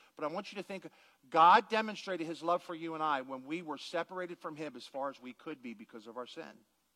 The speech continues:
Now, I don't know if you have somebody currently in your life or if you have had somebody in your life where maybe you've even had to go under, undergo some counseling because of it, because somebody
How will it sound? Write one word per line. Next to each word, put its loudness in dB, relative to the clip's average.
Now, 0
I 8
don't -2
know 4
if -6
you -6
have 6
somebody -6
currently -6
in -8
your -8
life -2
or -12
if -12
you -6
have -6
had -6
somebody -12
in -14
your -14
life -12
where 0
maybe -4
you've -8
even -8
had -6
to -10
go -6
under, -10
undergo -8
some -14
counseling -8
because -12
of -16
it, -20
because -18
somebody -10